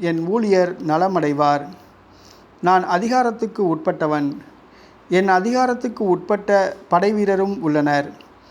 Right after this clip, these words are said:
நான் ஒருவரிடம் செல்க என்றால் அவர் செல்கிறார், வேறு ஒரிடம், வேறு ஒருவரிடம் வருக என்றால் அவர் வருகிறார்.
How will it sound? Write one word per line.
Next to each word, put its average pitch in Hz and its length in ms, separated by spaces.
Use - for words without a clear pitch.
நான் 214 360
ஒருவரிடம் 196 560
செல்க 226 460
என்றால் 185 480
அவர் 156 220
செல்கிறார், 180 640
வேறு 214 260
ஒரிடம், 175 600
வேறு 240 300
ஒருவரிடம் 202 680
வருக 214 380
என்றால் 180 560
அவர் 160 240
வருகிறார். 151 580